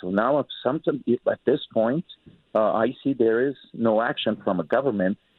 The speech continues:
and those who call themselves homeless advocate, they're not doing anything. They're just like to sit behind and, uh, criticize those who likes to take action. So at this point, for the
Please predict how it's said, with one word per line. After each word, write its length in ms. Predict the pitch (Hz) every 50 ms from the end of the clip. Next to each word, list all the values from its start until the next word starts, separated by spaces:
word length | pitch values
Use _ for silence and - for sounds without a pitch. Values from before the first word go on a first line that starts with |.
| _ -
and 160 | 104 107 98
those 240 | 120 123 135 131 -
who 100 | - 131
call 280 | 123 - - 123 131 127
themselves 460 | - 120 110 98 - 120 113 - - -
homeless 340 | - 117 117 110 110 107 95 -
advocate, 420 | 101 123 156 - - - 113 104 -
they're 140 | 113 127 165
not 240 | 180 151 120 107 90
doing 280 | - 104 98 95 92
anything. 460 | 90 90 92 95 - 98 101 127 147 - _ _ _ _ _ _ -
They're 140 | 113 117 113
just 220 | - 147 143 - -
like 220 | 135 127 120 123 -
to 80 | 120 110 - -
sit 200 | 147 135 - -
behind 520 | 120 113 110 - 104 101 98 104 110 113
and, 240 | 113 101 98 92 - _ _ _ _ _ _ _ _ -
uh, 320 | - 95 95 87 85 85 - -
criticize 640 | - 135 156 160 160 - - - 92 92 98 110 - _ _ _ _ _ -
those 220 | 139 127 127 123 - -
who 120 | - 131 117
likes 280 | 98 110 120 165 - -
to 80 | - -
take 240 | - - 90 - -
action. 380 | 90 85 85 - - 87 85 85 -
So 140 | - 95
at 120 | 90 - -
this 160 | 127 131 131 - -
point, 280 | - - 180 190 180 - _ _ _ _ _ _ _ _ _ _ _ _ _ -
for 140 | 104 110 113
the 140 | 95 98